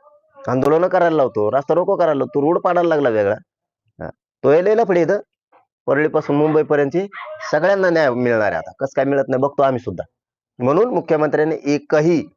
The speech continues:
याच्यातला आरोपी सोडता कामा नये. जातीवाद हे करणार, दुसऱ्याला जातीवादी म्हणणार, पायंडे उलटे पाडायलेत. राज्यात मुख्यमंत्र्यांना सांगणं आहे आमचं, आरोपीच्या बाजूनं मोर्चे काढतायत, ही वाईट रूट पाडायला लागलाय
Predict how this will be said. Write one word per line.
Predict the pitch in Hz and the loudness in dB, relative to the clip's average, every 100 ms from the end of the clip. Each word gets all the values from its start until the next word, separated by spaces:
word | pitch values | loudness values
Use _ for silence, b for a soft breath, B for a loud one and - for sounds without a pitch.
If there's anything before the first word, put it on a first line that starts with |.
| _ _ _ _ _ _ - | _ _ _ _ _ _ -4
याच्यातला | 131 131 139 156 | -2 0 0 0
आरोपी | 160 - 127 127 - 143 | 0 2 2 0 -2 -2
सोडता | 147 117 113 - 123 123 | 0 -2 -2 -2 -2 0
कामा | - 110 107 110 131 | 0 0 0 0 2
नये. | 151 110 - _ _ _ _ - | 2 0 -4 _ _ _ _ -6
जातीवाद | 98 127 139 135 | -2 2 2 2
हे | 110 143 | 2 0
करणार, | 160 160 180 202 | 2 0 0 -2
दुसऱ्याला | 135 123 131 127 | -6 -2 0 0
जातीवादी | 117 127 147 143 143 | 0 0 2 0 2
म्हणणार, | 151 160 180 - - | 0 2 0 -2 -2
पायंडे | 127 127 135 | 0 2 2
उलटे | 131 135 135 | 0 0 2
पाडायलेत. | 143 156 160 180 185 _ _ _ _ - | 2 2 2 0 -4 _ _ _ _ -2
राज्यात | 131 127 160 | -2 0 0
मुख्यमंत्र्यांना | 147 127 151 143 147 147 156 | 0 -2 0 0 0 0 -2
सांगणं | 156 156 156 | 0 0 2
आहे | |
आमचं, | 156 147 185 - _ _ _ _ _ _ 107 | 0 2 0 -2 _ _ _ _ _ _ -2
आरोपीच्या | 123 165 175 180 175 | 2 2 2 0 2
बाजूनं | 165 160 | 2 2
मोर्चे | 151 147 147 175 | 2 2 2 0
काढतायत, | 180 170 202 - _ _ _ _ _ _ _ _ _ _ _ _ _ _ _ _ | 0 2 0 -2 _ _ _ _ _ _ _ _ _ _ _ _ _ _ _ _
ही | - - - | -20 -6 -2
वाईट | 143 117 185 | 2 2 2
रूट | 170 185 | 2 0
पाडायला | 180 170 165 | 0 0 2
लागलाय | 165 175 196 | 0 0 -2